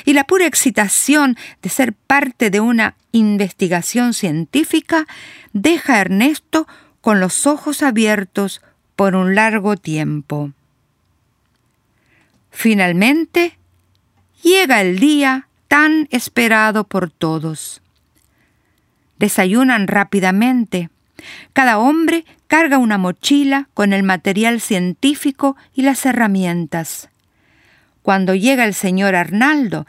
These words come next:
el guía local, se ponen en marcha. Después de pocos minutos de caminata, el hombre para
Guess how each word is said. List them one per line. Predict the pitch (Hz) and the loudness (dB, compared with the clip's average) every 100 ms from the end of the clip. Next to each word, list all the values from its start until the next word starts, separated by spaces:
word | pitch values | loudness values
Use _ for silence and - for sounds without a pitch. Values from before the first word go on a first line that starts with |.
| - - | -14 -6
el | 170 170 | -4 -2
guía | 202 202 | 0 0
local, | 196 196 - 294 226 180 _ - _ | 0 -2 0 0 0 -4 _ -20 _
se | - 240 | -2 -2
ponen | - 269 285 311 | 2 2 4 2
en | 285 | 2
marcha. | 226 208 185 - 180 170 _ _ _ _ _ _ _ _ _ | 2 0 -4 -6 -8 -8 _ _ _ _ _ _ _ _ _
Después | 285 - 392 392 | -2 -2 0 0
de | 247 | 0
pocos | 185 226 - 214 | 0 -2 0 0
minutos | 214 214 220 208 196 | 2 2 0 0 -2
de | 208 | 0
caminata, | 214 220 240 285 247 202 190 - - | 0 2 2 2 0 -2 -4 -10 -6
el | 208 220 | -2 2
hombre | 269 262 233 | 2 2 -2
para | - 302 285 214 | 0 2 2 2